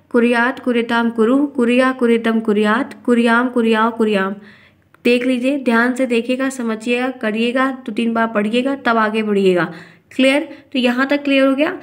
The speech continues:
अब इसके बाद ये प्रश्न है, ये प्रश्न कराने से पहले मैं एक बार पहले ऊपर से आपको रिवाइज करूँ, उसके बाद आपको प्रश्न दिखाऊंगी कि कैसे कैसे प्रश्न बनता है। ये पूरा भी लिखने को आपको आएगा और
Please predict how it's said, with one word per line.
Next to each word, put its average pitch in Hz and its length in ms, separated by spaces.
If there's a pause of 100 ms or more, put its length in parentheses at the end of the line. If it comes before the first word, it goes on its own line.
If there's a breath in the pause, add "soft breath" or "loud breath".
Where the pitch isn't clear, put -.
(260 loud breath)
अब 269 140
इसके 269 220
बाद 277 200
ये 262 120
प्रश्न 277 360
है, 294 180 (100)
ये 254 160
प्रश्न 277 380
कराने 247 380
से 285 100
पहले 285 260
मैं 262 180
एक 254 80
बार 262 80
पहले 254 200
ऊपर 247 240
से 247 100
आपको 247 180
रिवाइज 233 320
करूँ, 277 260 (280 loud breath)
उसके 254 240
बाद 269 120
आपको 247 160
प्रश्न 247 300
दिखाऊंगी 240 500 (280 loud breath)
कि 269 80
कैसे 247 240
कैसे 254 220
प्रश्न 226 280
बनता 202 220
है। 185 80 (320 loud breath)
ये 240 220
पूरा 233 360
भी 254 160
लिखने 269 320
को 269 120
आपको 269 340
आएगा 269 400 (340 loud breath)
और 247 240